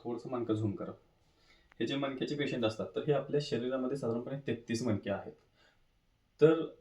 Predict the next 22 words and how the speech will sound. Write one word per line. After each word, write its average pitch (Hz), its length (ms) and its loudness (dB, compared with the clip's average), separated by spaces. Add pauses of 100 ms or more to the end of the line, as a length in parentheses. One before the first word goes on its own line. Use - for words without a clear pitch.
अ, 113 580 4
ज्या 127 220 4
वेळेस 143 640 4
बऱ्याच 120 380 4
लोकांची 127 320 -2
तक्रार 127 280 2
काय 117 160 2
असते 110 240 0
की 120 120 -4
माझी 127 240 -2
कंबर 120 320 4
दुखते, 113 320 -2 (460)
तर 151 80 8 (220)
कमरेमधून 147 640 6
जाणारे 110 380 4
म्हणजे 107 240 0 (100)
हा 120 80 4
आपला 123 260 0
मणका, 117 440 0 (520)
या 120 140 2
मणक्यांच्या 123 640 0
मध्ये 120 260 0